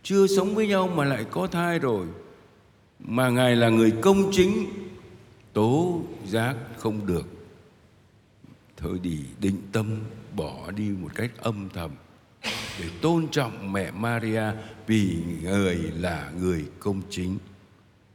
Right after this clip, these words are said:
Hãy cảm nhận những gì các ngài đã cảm nhận. Đầu tiên là sợ hãi, rồi ngạc nhiên, sững sờ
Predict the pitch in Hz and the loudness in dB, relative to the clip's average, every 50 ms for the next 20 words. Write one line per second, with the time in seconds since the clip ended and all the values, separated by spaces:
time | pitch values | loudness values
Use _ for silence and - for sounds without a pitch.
0 | _ _ _ _ _ _ _ _ _ _ _ _ _ _ _ _ _ _ _ _ | _ _ _ _ _ _ _ _ _ _ _ _ _ _ _ _ _ _ _ _
1 | _ _ _ _ _ - _ _ _ _ _ _ _ _ _ _ - 123 143 - | _ _ _ _ _ -20 _ _ _ _ _ _ _ _ _ _ 2 2 2 4
2 | - 113 82 73 73 87 92 104 117 117 113 117 - - - - - - - - | 4 2 2 4 2 6 6 6 6 6 4 0 -2 -6 -8 -10 -10 -14 -16 -8
3 | - 95 95 110 139 170 180 135 113 117 117 113 101 92 82 71 - - - - | -2 2 4 4 4 4 2 2 4 6 8 8 8 6 4 2 -2 -6 -8 -10
4 | - - - - - - - - - - - - - - - - - - - - | -10 -14 -14 -16 -18 -20 -20 -20 -20 -20 -20 -20 -20 -20 -20 -20 -20 -20 -20 -2
5 | - 110 - - 117 113 101 92 82 76 78 87 101 117 131 - - - 87 80 | 0 0 0 2 2 2 2 2 2 0 -2 -2 -2 -2 -2 -2 -4 -4 -4 -4
6 | - 87 104 120 113 - - - - - - - - - - _ - - _ _ | -4 -4 -4 -4 -4 -4 -10 -16 -20 -20 -20 -20 -20 -20 -20 _ -20 -20 _ _
7 | _ _ _ _ _ _ _ _ _ _ _ _ - 117 107 101 107 151 165 165 | _ _ _ _ _ _ _ _ _ _ _ _ -2 0 0 2 4 4 6 6
8 | 160 156 139 - - - 135 113 127 131 131 135 147 170 190 170 - - - - | 6 4 2 0 -2 -2 -4 -2 -2 -4 -4 -4 -4 -4 -6 -8 -10 -16 -20 -20
9 | - - - _ _ - _ _ _ _ _ _ - _ _ _ _ _ _ _ | -20 -20 -20 _ _ -20 _ _ _ _ _ _ -20 _ _ _ _ _ _ _
10 | _ _ _ _ _ - 117 117 113 131 131 127 131 147 165 175 185 190 196 190 | _ _ _ _ _ 2 2 4 4 4 2 2 0 0 2 4 4 4 2 0
11 | 190 - - - - - - - - - - - - - - - - - - - | -2 -6 -8 -10 -14 -16 -18 -18 -20 -20 -20 -20 -20 -20 -20 -20 -20 -20 -20 -16
12 | - - - 131 - 165 185 156 - 139 123 113 101 110 104 - | -12 0 0 0 0 0 -2 0 2 2 4 4 2 0 -2 -6